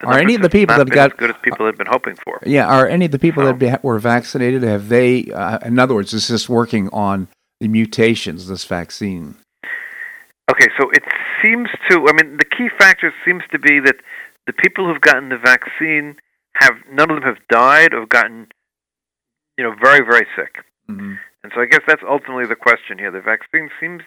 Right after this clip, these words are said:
Speaker 1: I mean, they never said that the vaccine would not transmit the disease. They just said people would not get very sick from the disease after the vaccine, and that does seem to be the case.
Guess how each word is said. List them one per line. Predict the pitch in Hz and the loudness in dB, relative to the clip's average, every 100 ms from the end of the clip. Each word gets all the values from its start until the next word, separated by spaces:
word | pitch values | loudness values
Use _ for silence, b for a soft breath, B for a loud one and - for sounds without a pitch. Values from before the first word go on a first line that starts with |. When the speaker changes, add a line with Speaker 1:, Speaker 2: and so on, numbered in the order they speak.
| - | -6
Speaker 1:
I | 135 | -4
mean, | 131 127 _ | -4 -6 _
they | - | -2
never | 131 170 185 - | 0 0 -2 -2
said | 147 127 | 0 0
that | - | -6
the | 120 | -2
vaccine | 120 113 - 139 131 120 _ _ _ | 0 0 -2 -4 -4 -14 _ _ _
would | - 113 | -12 -2
not | 123 | -2
transmit | - - 139 135 113 95 - - | 0 0 0 0 -8 -14 -14 -20
the | |
disease. | 87 95 92 98 - _ _ _ | -8 -6 -6 -10 -20 _ _ _
They | - | -8
just | 113 127 - | -6 -4 -2
said | 120 | -2
people | 127 117 | -4 -6
would | 113 104 | -8 -4
not | 110 110 - _ _ - | -2 -2 -4 _ _ -4
get | 110 | -2
very | - 107 101 - | 0 -2 -2 -4
sick | - | -4
from | - | -8
the | 104 92 | -16 -14
disease | 92 92 98 | -10 -6 -4
after | 95 95 | -4 -8
the | 87 | -8
vaccine, | 90 87 - 101 | -8 -8 -8 -8
and | 95 _ _ - B - | -10 _ _ -20 B -8
that | 127 - | -8 -2
does | 135 151 147 | 2 2 0
seem | 147 131 | -6 -6
to | 120 | -8
be | 117 | -8
the | - | -8
case. | - 117 71 | 0 2 0